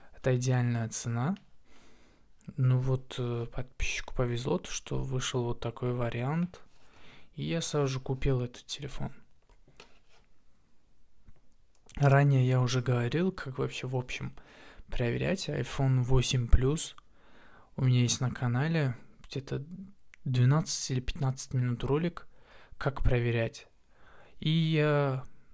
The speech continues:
конечно же, ссылка будет, как я проверяю восемь Plus.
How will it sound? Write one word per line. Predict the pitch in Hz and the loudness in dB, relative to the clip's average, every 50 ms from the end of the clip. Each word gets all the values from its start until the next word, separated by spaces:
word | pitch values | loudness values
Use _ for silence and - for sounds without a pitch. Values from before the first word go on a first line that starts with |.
| - - - - - - - - - - - - - - _ _ - - - | -20 -20 -20 -20 -20 -20 -20 -20 -20 -20 -20 -20 -20 -20 _ _ -20 -14 -6
конечно | - 135 131 135 135 131 139 131 | 0 2 4 4 4 4 2 2
же, | 127 120 | 2 4
ссылка | - - - 143 131 131 - 123 113 | 6 6 6 6 4 2 0 -2 -2
будет, | 113 127 147 170 180 180 175 175 - - - - - - - - - | 0 0 0 2 2 0 0 -2 -6 -16 -16 -16 -18 -20 -20 -20 -16
как | - - 127 - | -14 -12 -6 -2
я | 135 127 | -2 2
проверяю | 131 - - 120 120 123 120 120 120 120 120 120 | 4 6 4 4 4 0 0 0 0 0 0 0
восемь | 127 127 120 - - 123 123 | 0 0 -2 0 -2 -2 -4
Plus. | - - - 143 151 170 - - - | -2 0 0 0 0 -2 -2 -6 -8